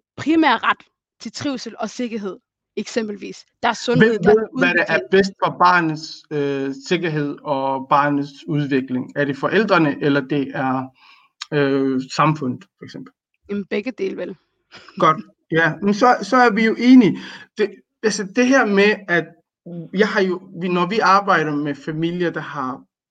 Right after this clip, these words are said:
Speaker 2: fået tvangsfjernet deres børn, og, og også nogle forældre, der ikke ved præcis, hvad de skal gøre. Nogle af de her forældre har problemer med, at deres børn, for eksempel, kommer hjem sent om, om, om natten. Øh, de tager stoffer.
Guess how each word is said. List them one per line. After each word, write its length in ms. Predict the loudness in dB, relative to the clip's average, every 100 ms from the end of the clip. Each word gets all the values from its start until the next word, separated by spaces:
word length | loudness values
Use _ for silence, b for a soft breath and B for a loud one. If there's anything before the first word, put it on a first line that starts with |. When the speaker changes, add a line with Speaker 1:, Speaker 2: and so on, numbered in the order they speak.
| -6
Speaker 2:
fået 160 | -6
tvangsfjernet 600 | 0 0 0 -4 -4 -4 -6
deres 140 | -10 0
børn, 420 | 4 4 2 -2 -4
og, 340 | -4 -4 -6 B B B -4
og 200 | -2 0
også 360 | -2 -4 -8 -2
nogle 260 | 0 0
forældre, 400 | 0 0 0 0
der 80 | 2
ikke 200 | 0 0
ved 140 | 2 0 0
præcis, 440 | -8 -6 -6 -4
hvad 140 | -2 -2
de 60 |
skal 240 | -4 -8 -4
gøre. 240 | 0 0 -4 _ _ _ _ 2
Nogle 280 | 4 6
af 60 | 2 0
de 120 | 0
her 240 | 2 2 -2 -2
forældre 320 | -2 -2 -4
har 200 | -8 -8 -8
problemer 480 | -10 -2 0 2 0
med, 280 | 2 2 0 -4 _ _ -6
at 120 | -6 -2
deres 240 | -4 -4 -6 0
børn, 340 | 4 4 0 -4 -14 _ _ -12
for 60 |
eksempel, 540 | -6 -2 -2 0 -4 -6 B B B
kommer 240 | 0 2
hjem 240 | 2 2 2
sent 420 | 2 2 2 0
om, 180 | -2 -2 -2 -2
om, 240 | -2 -2
om 120 | -2
natten. 480 | 0 0 -2 -4 -10 -12 _ _ _ 2
Øh, 400 | 4 6 4 0 -2
de 140 | -2 0
tager 160 | -2
stoffer. 520 | -2 0 0 0 -10